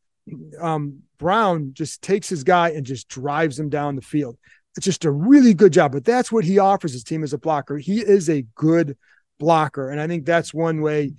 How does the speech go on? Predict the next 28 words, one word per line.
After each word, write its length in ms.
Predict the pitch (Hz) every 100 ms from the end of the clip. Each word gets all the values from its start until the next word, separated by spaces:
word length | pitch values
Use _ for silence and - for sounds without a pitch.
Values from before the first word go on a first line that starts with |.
| _ -
in 100 | 147
addition 460 | 117 220 - 185
to 100 | 151
catching 340 | - 165 147 139
balls, 260 | 143 143
in 80 | 131
addition 400 | 127 170 - 165
to 80 | 156
getting 300 | 160 156 151
open 280 | 151 147 131
deep 320 | 151 156 - _ _ -
and 120 | 147
making 280 | 170 170 151
some 120 | 131
big 160 | 147 -
plays, 320 | 180 170 143
and 80 | 139
I 40 |
think 160 | - 175
he's 180 | 160 127
gotta 220 | 190 170
make 220 | 160 135
more 180 | 175 185
than 120 | 151
a 40 | 127
few 320 | - 247 170 _ -
big 180 | 151 127
plays 400 | 156 151 143